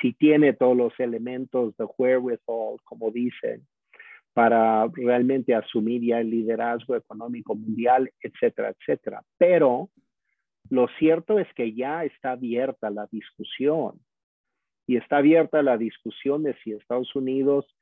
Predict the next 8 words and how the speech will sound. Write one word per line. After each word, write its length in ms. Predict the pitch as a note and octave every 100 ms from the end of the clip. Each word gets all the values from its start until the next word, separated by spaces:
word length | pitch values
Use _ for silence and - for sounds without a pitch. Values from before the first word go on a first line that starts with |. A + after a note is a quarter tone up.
| _ _ _ C#3+
es 200 | C#3 -
un 180 | D#3+ C#3+
poder 500 | A#2 A2+ C3 E3+ D#3
declinante 1160 | D3 C#3 C3+ B2 B2 B2+ B2 A#2+ A#2 C3+ G3 - _ _ _ _ _ _ _ _ _ _
o 220 | C3 B2
es 220 | C3+ D3 -
un 160 | F#3
poder 560 | - D#3 A#2+ C3 C#3+ E3+